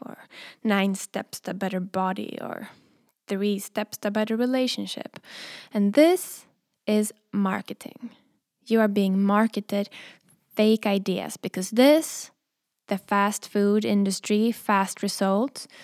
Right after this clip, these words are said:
is not intelligence. It's not wisdom. It's not enlightened. It's marketing. Fast results, fast development, it does not exist.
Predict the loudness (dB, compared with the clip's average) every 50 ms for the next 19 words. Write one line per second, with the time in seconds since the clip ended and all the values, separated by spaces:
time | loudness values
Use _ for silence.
0 | -20 -20 -20 _ -6 -4 -4 -2 2 2 2 4 4 2 0 -2 -4 -6 -4 -4
1 | -4 -4 -6 -6 -10 -12 -14 -14 -16 -16 -18 -16 -14 -6 0 2 2 2 0 -4
2 | -6 -4 -2 -2 -2 -4 -4 -2 2 4 4 4 4 2 -2 -8 -16 -20 -20 -18
3 | -16 -12 -12 0 2 2 4 6 4 4 4 4 2 2 2 0 0 -2 -4 -4
4 | -2 -2 -4 -4 -8 -8 -4 -2 -2 -2 -2 -2 -6 -8 -12 -14 -14 -14 -16 -16
5 | -16 -20 -20 _ _ _ _ _ _ _ _ _ _ _ _ _ _ _ -20 -20
6 | -20 -20 -20 -20 -20 -20 _ _ _ _ _ _ _ _ _ 0 2 2 2 2
7 | 2 0 0 2 4 6 6 8 6 6 4 0 -10 -16 -16 -18 -12 -2 -2 0
8 | 0 0 -2 -4 -2 0 0 0 0 -2 -2 -2 -2 -2 -2 -2 -2 -4 -8 -8
9 | _ -6 -6 -6 -4 -6 -6 -6 -8 -10 -12 -8 -4 -2 -2 -2 -4 -10 -16 -16
10 | -18 -20 -20